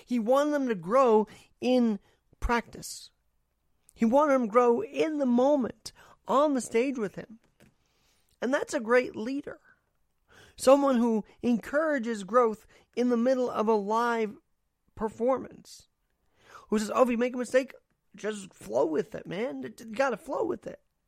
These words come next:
And so I really am just, I, I admired what he was able to do with his music even more.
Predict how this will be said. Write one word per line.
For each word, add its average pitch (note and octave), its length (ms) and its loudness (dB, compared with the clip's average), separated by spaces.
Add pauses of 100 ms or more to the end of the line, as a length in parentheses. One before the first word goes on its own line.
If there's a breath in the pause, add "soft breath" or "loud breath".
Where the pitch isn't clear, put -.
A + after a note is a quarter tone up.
(1400)
And A3 240 2
so A3+ 200 2
I G3+ 320 0
really G#3+ 680 -4 (1300)
am G3 220 0
just, - 540 -2 (1120)
I, F3+ 120 0 (120)
I G3 140 0
admired G3 840 -2 (720)
what G#3 140 4
he A3 40 6
was F#3+ 100 0
able G#3+ 200 4
to F#3 60 -4
do G3 100 -4
with F#3+ 100 -2
his E3 100 -8
music F3 580 -4
even G3+ 280 -2
more. E3 340 -4